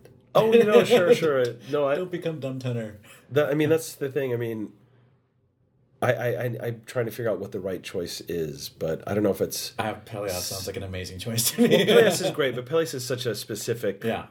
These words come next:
Speaker 1: like, sui generis kind of role, so
Speaker 2: Yeah.
Speaker 1: it's been really helpful, but,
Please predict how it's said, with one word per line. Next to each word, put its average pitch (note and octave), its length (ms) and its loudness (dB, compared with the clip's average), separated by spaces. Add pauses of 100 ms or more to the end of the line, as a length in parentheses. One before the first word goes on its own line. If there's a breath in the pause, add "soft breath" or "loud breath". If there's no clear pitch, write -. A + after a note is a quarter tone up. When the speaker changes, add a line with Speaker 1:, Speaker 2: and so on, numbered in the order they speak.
Speaker 1:
like, G2+ 340 -6 (140)
sui G#2+ 320 -2
generis G2 420 0
kind A2 160 -2
of G#2 140 -2
role, G#2+ 240 2
so G2 420 0
Speaker 2:
Yeah. - 60 -20 (400 loud breath)
Speaker 1:
it's B2 120 -2
been C3 160 -2
really D#3+ 220 2
helpful, G#2 380 -4
but, F#2+ 320 -4